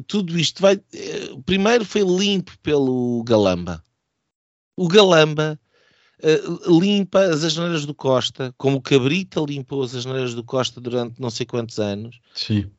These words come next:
Speaker 1: E, hum, e agora o, o, vai limpar as próprias do, do Pedro Nuno Santos. Porque aquilo que vai sair desta C P I é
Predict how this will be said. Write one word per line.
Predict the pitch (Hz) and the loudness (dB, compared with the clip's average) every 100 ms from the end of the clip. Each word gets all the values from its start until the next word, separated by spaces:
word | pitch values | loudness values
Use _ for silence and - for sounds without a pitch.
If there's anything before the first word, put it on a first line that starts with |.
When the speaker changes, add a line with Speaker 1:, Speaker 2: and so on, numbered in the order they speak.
| - | -2
Speaker 1:
E, | 160 170 170 170 | 2 6 8 6
hum, | 165 170 170 | 4 -2 -6
e | - 185 | 0 2
agora | 175 185 185 190 196 | 4 6 6 4 0
o, | 180 185 - 185 | -2 -4 -4 -8
o, | 165 | -2
vai | 190 202 | -2 -2
limpar | 202 185 208 | -4 -2 0
as | 214 185 | 0 -2
próprias | 208 202 208 | -2 -2 -6
do, | 196 214 | -10 -10
do | 202 | -10
Pedro | 190 214 196 | -8 -6 -6
Nuno | 196 208 | -8 -10
Santos. | 185 - 196 196 - 82 - _ - _ _ _ _ - - _ | -10 -8 -8 -8 -16 -20 -20 _ -20 _ _ _ _ -20 -20 _
Porque | 180 165 190 | -2 2 -2
aquilo | - 269 | 0 -4
que | 262 190 | -4 -4
vai | 220 | -4
sair | 240 - 196 151 131 | -2 -4 -2 -2 -2
desta | 131 165 170 | -2 -4 -6
C | - 160 | -6 -6
P | - 139 | -4 -4
I | 117 113 127 147 | -2 -4 -6 -6
é | 151 131 107 | 0 2 2